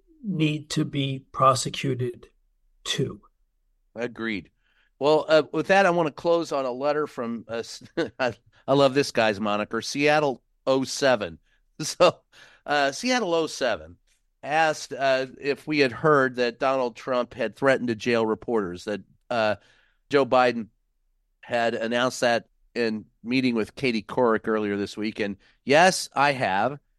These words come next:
Speaker 2: And yes, I wrote a column about it. You can, uh, I'll plug it. It's on salon dot com.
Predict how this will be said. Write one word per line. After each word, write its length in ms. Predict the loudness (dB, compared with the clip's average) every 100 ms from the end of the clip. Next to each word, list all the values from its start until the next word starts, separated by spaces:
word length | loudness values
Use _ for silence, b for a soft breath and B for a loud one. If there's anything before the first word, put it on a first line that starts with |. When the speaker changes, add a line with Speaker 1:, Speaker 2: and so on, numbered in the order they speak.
| _ _ -8
Speaker 2:
And 400 | -4 -4 -4 -2
yes, 360 | 2 2 2 0
I 100 | 2
wrote 180 | 2
a 40 | 0
column 280 | 2 2 0
about 280 | -2 -2
it. 160 | -2 -6
You 120 | -10
can, 240 | -6 -6 -4
uh, 220 | 0 2
I'll 160 | 2 0
plug 380 | 2 2 2 0
it. 120 | -2
It's 240 | -2 -2 0
on 180 | -2
salon 540 | -2 -2 0 2 0 -2 _ -12
dot 300 | -2 0 0
com. 400 | -4 -4 -2 -4